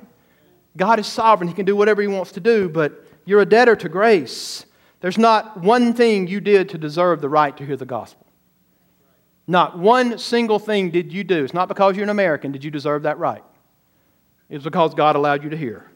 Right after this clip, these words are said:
This was nothing in you. There is nothing in you that would move God to say, "Oh, I must open his heart because he is worthy." I want to remind you that none of us are worthy.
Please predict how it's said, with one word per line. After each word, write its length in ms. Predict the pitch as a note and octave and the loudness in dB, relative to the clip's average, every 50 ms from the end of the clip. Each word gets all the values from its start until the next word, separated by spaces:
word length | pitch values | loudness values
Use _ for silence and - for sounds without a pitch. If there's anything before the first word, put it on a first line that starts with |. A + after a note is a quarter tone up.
| _ _ _ _ _ _ _ _ _ _ _ _ _ _ D3 D3 _ _ _ _ _ _ - _ _ _ _ _ _ _ _ _ | _ _ _ _ _ _ _ _ _ _ _ _ _ _ _ _ _ _ _ _ _ _ -20 _ _ _ _ _ _ _ _ _
This 180 | C3 E3+ F#3 - | -6 -6 -4 -4
was 160 | F#3 E3+ - | -6 -6 -4
nothing 720 | E3+ F3+ F#3+ G3+ A3 G#3+ G#3+ A3 A3+ A3+ A3+ A3 G#3 - - _ _ _ _ _ _ _ _ | -2 0 2 2 2 2 0 -4 -2 -2 -4 -6 -8 -12 -18 _ _ _ _ _ _ _ _
in 200 | E3+ E3+ F3+ F3 | -6 -4 -2 0
you. 400 | F#3 G#3 A3 G3+ E3 A#2+ G#2+ - - _ _ _ _ | 0 -2 -2 -2 -4 -6 -8 -12 -18 _ _ _ _
There 200 | - E3 F3+ F#3 | -6 -4 0 2
is 200 | A3+ D4 D4+ A3 | 2 2 2 2
nothing 360 | G#3+ G#3 F#3+ F3+ - F#3 E3+ | 2 2 2 2 0 -2 -2
in 140 | F3+ F3 F3+ | -2 -2 -2
you 180 | E3+ F#3 F#3 F#3 | -2 -4 -4 0
that 180 | D#3+ E3 D#3+ | 0 -2 0
would 100 | F#3+ F3+ | 0 -4
move 280 | E3+ F3 F#3+ G3+ G3+ E3 | 0 0 0 0 2 2
God 280 | F#3 F#3 F3 E3 D#3 - | 2 4 4 4 2 -2
to 60 | E3 | -6
say, 220 | D#3 - F#3 E3 D#3+ | -8 -4 -2 -2 0
"Oh, 280 | D3 G3 C4+ B3+ F#3 C#3+ | 2 4 4 4 2 2
I 160 | C#3 F3+ A3+ | -2 -2 0
must 260 | A3+ A3+ G3+ - - | 2 0 0 0 -2
open 320 | - A3 A3 A3 A3+ A3+ G#3+ | 0 0 0 0 0 -4 -2
his 200 | F3+ A3 G#3+ G#3 | 0 -2 -2 0
heart 420 | G#3 A3+ A3 F#3 C#3 A#2+ - - _ _ _ _ _ _ _ _ _ _ _ _ _ _ _ _ _ _ _ _ _ | 2 4 4 4 2 0 -6 -16 _ _ _ _ _ _ _ _ _ _ _ _ _ _ _ _ _ _ _ _ _
because 340 | _ D3 - F3+ E3 E3 F3 | _ -6 0 0 0 2 0
he 100 | F3+ F3+ | -2 -2
is 100 | F3+ F3 | -2 -2
worthy." 440 | F3 F#3 G3+ F#3+ D#3 C3 G#2+ G2+ - - _ _ _ _ _ _ _ _ _ _ _ | 0 2 2 2 2 0 -2 -12 -20 -20 _ _ _ _ _ _ _ _ _ _ _
I 60 | C3+ | -8
want 100 | C#3 D3+ | -4 0
to 60 | E3 | 0
remind 360 | E3+ F3 F3+ G3 G3+ G3+ G3 F3+ | 0 2 2 2 2 2 0 -4
you 100 | E3 C#3+ | -4 -6
that 120 | C#3 C#3+ | -6 -4
none 160 | D#3+ D#3 D#3+ | -2 0 0
of 80 | D3+ C3+ | 0 -2
us 140 | C3 - C3 | -4 -10 -14
are 40 | |
worthy. 360 | A#2 A2+ A2 G#2 G#2 _ _ | -14 -14 -14 -16 -16 _ _